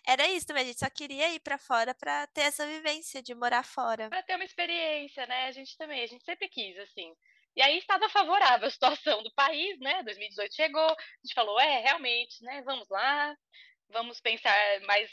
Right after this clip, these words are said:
Speaker 2: é, com mais afinco, né? <laughs> Nesse foco aí." E aí deu certo, em dois mil e vinte a gente veio, antes da pandemia, veja bem, né? Que situação, então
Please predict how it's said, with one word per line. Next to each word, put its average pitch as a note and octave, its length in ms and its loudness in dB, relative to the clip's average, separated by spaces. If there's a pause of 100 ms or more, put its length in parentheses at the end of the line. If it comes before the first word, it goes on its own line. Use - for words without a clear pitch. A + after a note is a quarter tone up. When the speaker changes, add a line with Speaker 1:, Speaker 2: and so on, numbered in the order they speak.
Speaker 2:
é, F#3+ 280 -2
com A3+ 100 -10
mais A3 200 2
afinco, D4+ 640 -4
né? A#3+ 100 -4
<laughs> C4+ 280 -4
Nesse G#3 300 -12
foco A#3+ 300 -4
aí." A#3+ 280 -12 (460)
E - 60 -4
aí E4 120 -2
deu D#4 180 -6
certo, G#3+ 360 0
em G3+ 40 -12
dois G#3+ 160 -8
mil A3 120 -4
e A#3 40 -8
vinte A3+ 320 -6
a B3 40 -4
gente A#3 240 -10
veio, B3 460 2 (140)
antes B3+ 180 -4
da D#4+ 100 4
pandemia, C#4 480 0
veja A#3+ 240 0
bem, A3 340 -4
né? C4 200 -8
Que - 80 -20
situação, A3 540 -2
então A3 220 -8